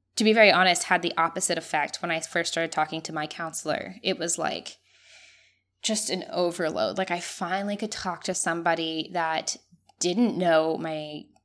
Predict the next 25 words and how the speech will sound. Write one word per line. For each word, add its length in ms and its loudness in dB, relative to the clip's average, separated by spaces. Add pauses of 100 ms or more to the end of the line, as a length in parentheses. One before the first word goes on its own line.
(300)
friends 360 0
at 100 -4
the 60 -4
time, 460 0
that 240 -4
didn't 320 2
know 580 4 (120)
my, 440 -4 (120)
like, 260 -6
mom 560 0
or 420 -4 (240)
whoever. 680 2
Like, 300 -6 (400)
I 80 4
could 120 -2
finally 360 2
talk 220 2
to 80 -6
somebody 240 -4
I 80 0
didn't 200 -6
have 220 -4
a 40 -4
relation 440 -4
with. 360 -10